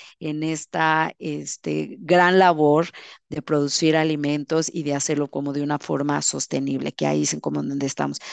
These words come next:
a través de esta innovación, de tecnología y buenas prácticas. Y hay un equipo en campo, bien lo decías, eh, Mauro, quienes están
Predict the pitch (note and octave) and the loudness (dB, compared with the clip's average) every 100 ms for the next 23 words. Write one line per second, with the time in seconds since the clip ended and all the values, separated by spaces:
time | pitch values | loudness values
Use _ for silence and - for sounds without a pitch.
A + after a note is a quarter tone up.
0 | - - D3 D#3 D#3 D3+ C#3+ C#3 C#3 C3+ | -12 -6 0 4 4 2 -2 -4 -4 -2
1 | C#3 - E3+ E3+ - D3 C#3 C#3 C3+ - | -2 -2 -2 -2 -8 -8 -6 -4 -6 -4
2 | D#3+ D3 C#3+ D3 C#3+ - D3+ D3+ - - | 0 0 0 -4 -6 -4 -2 -2 -4 -2
3 | E3 - - - - F3 F3+ F#3+ F#3 F3 | -2 -2 -14 -10 2 6 6 6 4 2
4 | F#3 E3+ F3+ E3+ D#3+ - D#3+ D3+ C#3+ E3 | 2 2 2 2 2 -2 -8 -6 0 2
5 | E3 F#3 E3 D#3+ D#3+ D#3+ D3 C#3+ D#3+ D#3 | 4 2 2 0 -2 -2 -4 -6 -2 0
6 | D3+ D3+ - - - _ E3 D3+ D#3 D#3 | 0 -2 -10 -20 -20 _ -4 0 4 6
7 | E3 E3+ F3 - - _ - E3 D#3+ D#3 | 8 6 4 -4 -20 _ 2 2 2 0
8 | D3+ D3 C#3+ - F3+ F3+ G3 G3+ | -2 -2 -6 2 4 4 0 -10